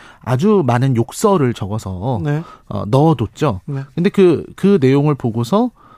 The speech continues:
Speaker 1: 어, 이, 다음번에는 이제 인민군이 아주 좋은 고급 술과 편지를 상자에 넣어줬-, 넣어줬습니다. 그러니까 남한에 있는 가족들이 있다.
Speaker 2: 음.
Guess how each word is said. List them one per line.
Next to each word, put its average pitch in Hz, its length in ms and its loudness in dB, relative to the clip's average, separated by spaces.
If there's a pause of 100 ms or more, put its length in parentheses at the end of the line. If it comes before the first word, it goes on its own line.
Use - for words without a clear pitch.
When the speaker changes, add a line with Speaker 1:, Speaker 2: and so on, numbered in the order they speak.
(280)
Speaker 1:
어, 95 360 -6
이, 156 160 -8 (100)
다음번에는 147 720 0
이제 117 200 -2
인민군이 131 480 0
아주 113 360 -2 (140)
좋은 131 420 0 (120)
고급 139 420 0
술과 170 480 -4
편지를 220 580 -2
상자에 139 520 -2
넣어줬-, 101 580 -6
넣어줬습니다. 107 680 -2 (400)
그러니까 117 360 -2 (260)
남한에 151 400 2
있는 110 200 -2
가족들이 104 460 -10
있다. 98 440 -8 (120)
Speaker 2:
음. 135 200 -2